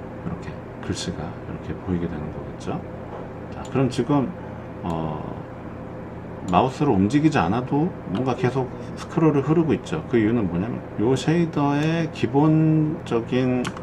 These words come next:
요 스크롤 스피드가 십이 지정돼 있어서 그런 거예요. 이 십을 일단 영으로 이해하기 쉽도록 하기 위해서 기본적으로 스크롤 자체가 없도록 리셋을 하고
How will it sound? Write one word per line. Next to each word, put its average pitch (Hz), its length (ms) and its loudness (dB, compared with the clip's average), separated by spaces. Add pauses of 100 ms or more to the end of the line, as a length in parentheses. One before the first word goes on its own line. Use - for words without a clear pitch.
요 101 140 2
스크롤 135 420 0
스피드가 110 460 -2
십이 156 340 0
지정돼 95 400 0
있어서 85 300 -4
그런 82 240 -4
거예요. 78 420 -2 (140)
이 85 100 -4
십을 139 340 -2
일단 90 360 0
영으로 90 480 2 (500)
이해하기 113 280 6
쉽도록 - 480 -4
하기 117 280 -2
위해서 78 400 -4 (800)
기본적으로 120 760 0
스크롤 - 360 -4
자체가 95 360 -4
없도록 87 600 -2
리셋을 98 400 -4
하고 113 420 -2